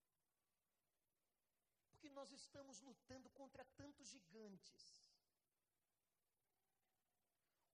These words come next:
O povo de Deus, como diz a Bíblia, está numa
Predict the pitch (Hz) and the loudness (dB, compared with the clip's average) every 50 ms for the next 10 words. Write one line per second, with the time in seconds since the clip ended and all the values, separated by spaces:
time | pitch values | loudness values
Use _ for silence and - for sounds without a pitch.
0 | - - 294 294 - - 311 311 285 247 294 247 269 190 170 247 277 277 - - | -2 0 0 0 2 4 4 4 4 4 2 0 0 0 4 4 6 6 6 4
1 | - - 247 247 262 185 233 269 240 247 262 220 233 269 285 262 220 - - 277 | 2 0 0 0 0 2 2 2 4 4 2 4 2 0 2 2 0 2 0 0
2 | 262 262 247 254 | 2 2 2 4